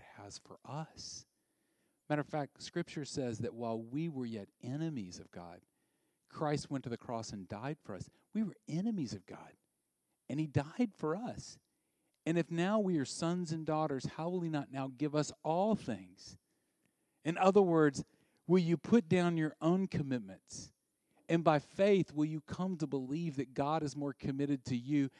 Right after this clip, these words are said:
than you will ever be to him? You know, it's this amazing story in Scripture about a man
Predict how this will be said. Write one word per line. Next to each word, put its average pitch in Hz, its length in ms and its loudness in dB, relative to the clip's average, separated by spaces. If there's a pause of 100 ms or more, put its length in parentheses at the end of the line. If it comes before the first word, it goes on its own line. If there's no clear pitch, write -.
(160)
than 160 120 4
you 165 140 0
will 165 220 -4
ever 170 320 2
be 170 200 4
to 175 120 4
him? 113 320 -2 (1300)
You 165 120 4
know, 185 320 6 (420)
it's 151 140 2
this 151 200 0
amazing 190 480 4
story 160 320 4
in 147 60 0
Scripture 156 400 0
about 135 180 4
a 127 60 2
man 139 400 2